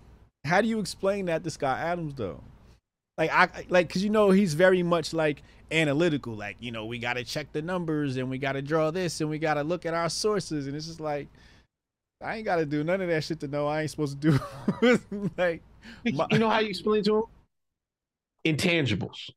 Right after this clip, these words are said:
Speaker 1: Okay.
Speaker 2: Like N F L quarterback.
Speaker 1: Mm-hmm.
Speaker 2: Brady didn't, never had the, the best arm.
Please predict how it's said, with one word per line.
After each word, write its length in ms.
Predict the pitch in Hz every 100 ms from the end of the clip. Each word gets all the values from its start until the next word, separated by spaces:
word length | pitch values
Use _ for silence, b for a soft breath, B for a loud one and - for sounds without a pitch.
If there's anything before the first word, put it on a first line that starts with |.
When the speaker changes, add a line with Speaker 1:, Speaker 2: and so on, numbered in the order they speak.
| _ _ _ _ _ _ _ _ _
Speaker 1:
Okay. 340 | 117 113 104 113 117 - -
Speaker 2:
Like 120 | 143 165
N 100 | 175
F 120 | 170
L 80 | -
quarterback. 480 | 180 143 110 92 - _ _ _
Speaker 1:
Mm-hmm. 300 | 107 107 110 120 113 _ _ _ _ _ _ _ _ _ _ _ _ _ _ -
Speaker 2:
Brady 380 | 143 170 185
didn't, 180 | 160 175
never 220 | 151 156 147
had 380 | 156 151 143
the, 340 | 123 127 113 104 - _ _ -
the 80 | 101
best 380 | 92 135 131
arm. 500 | 135 139 147 147 143